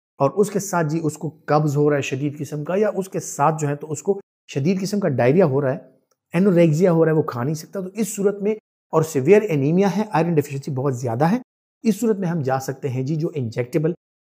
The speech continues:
आयरन प्रिपरेशंस होती हैं उनकी तरफ। या फिर जिस तरह मैंने जिक्र किया कि कुछ दायमी बीमारियां होती हैं जैसे क्रॉनिक किडनी डिजीज है। अब क्रॉनिक किडनी डिजीज जो है उन पेशेंट्स में अगर हम ओरल आयरन देते भी हैं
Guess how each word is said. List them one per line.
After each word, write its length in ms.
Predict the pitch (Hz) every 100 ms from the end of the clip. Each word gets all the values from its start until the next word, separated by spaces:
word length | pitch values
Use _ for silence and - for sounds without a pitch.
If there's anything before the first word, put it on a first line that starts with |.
| 135
आयरन 240 | 156 180
प्रिपरेशंस 540 | 151 120 120 123 135
होती 200 | 120 -
हैं 160 | 165 165
उनकी 260 | 170 - 113
तरफ। 100 | -
या 120 | 147 226
फिर 260 | 226 220 - _ _
जिस 140 | 151 180
तरह 80 | 202
मैंने 160 | 185
जिक्र 340 | 127 120 160 160
किया 240 | 175 175
कि 120 | 165
कुछ 300 | 156 170 -
दायमी 280 | 131 127 170
बीमारियां 380 | 160 160 190 190
होती 180 | 185 202
हैं 80 |
जैसे 200 | 185 190
क्रॉनिक 340 | 202 202 202 202
किडनी 240 | 190 185
डिजीज 400 | 151 135 180 127
है। 120 | 107 - _ _ _ -
अब 140 | 196
क्रॉनिक 300 | 208 208 233
किडनी 260 | 233 214 214
डिजीज 480 | 160 139 127 185 202
जो 140 | 175
है 200 | 165 190 196
उन 140 | 220
पेशेंट्स 500 | - 180 208 202 180
में 120 | 160
अगर 140 | 170 147
हम 180 | 151 160
ओरल 180 | 185 185
आयरन 280 | 151 165
देते 240 | 139 143 202
भी 180 | 165
हैं 120 | 143